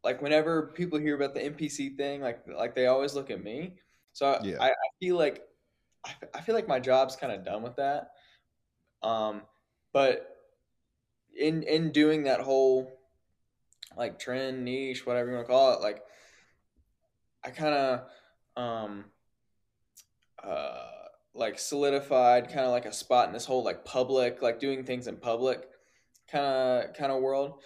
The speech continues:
Speaker 1: And I, I, I wanna just lean into that. So
Speaker 2: Yeah.
Speaker 1: so if I can do, like, kinda like Jadeon or,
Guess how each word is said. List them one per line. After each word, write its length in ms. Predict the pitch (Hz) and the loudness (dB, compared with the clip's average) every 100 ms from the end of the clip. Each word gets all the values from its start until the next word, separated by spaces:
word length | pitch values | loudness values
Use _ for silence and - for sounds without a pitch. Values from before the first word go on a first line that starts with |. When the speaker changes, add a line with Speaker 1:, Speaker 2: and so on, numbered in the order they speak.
| - - _ - | -20 -20 _ -8
Speaker 1:
And 560 | 123 123 120 117 113 110 | -4 -2 -2 -2 -2 -4
I, 200 | - 120 | 0 2
I, 200 | - 110 | 4 2
I 180 | - 131 | 2 -2
wanna 360 | 131 117 107 - _ _ | 0 -2 -4 -14 _ _
just 200 | - 117 | -16 -12
lean 260 | 117 135 127 | -6 -6 -4
into 240 | 123 113 | -4 -4
that. 420 | 101 101 - - | -2 -2 -2 -8
So 400 | - 127 113 101 - | -4 0 0 -2 -4
Speaker 2:
Yeah. 280 | 104 71 - _ _ _ | -6 -6 -12 _ _ _
Speaker 1:
so 260 | - 135 131 | -2 2 4
if 120 | 127 | 4
I 80 | 156 | 0
can 120 | 156 | 0
do, 220 | 147 139 | 0 2
like, 320 | 135 131 - | 2 0 -4
kinda 260 | - 202 202 | -6 -2 0
like 200 | 175 147 | 0 -2
Jadeon 920 | 143 123 143 147 147 143 143 139 131 | -4 -4 -4 -2 0 0 2 0 -2
or, 640 | 90 120 120 117 113 110 | -2 0 2 2 0 -2